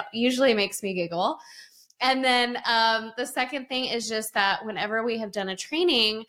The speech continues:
um, I always wanna hear from Bonnie when we do inquiry,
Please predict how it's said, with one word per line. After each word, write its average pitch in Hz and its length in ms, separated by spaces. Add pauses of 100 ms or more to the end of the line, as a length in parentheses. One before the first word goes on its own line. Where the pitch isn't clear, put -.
(480)
um, 190 540 (420)
I 247 120
always 269 380
wanna 240 220
hear 202 180
from 202 180
Bonnie 180 460
when 190 140
we 185 100
do 185 180
inquiry, - 640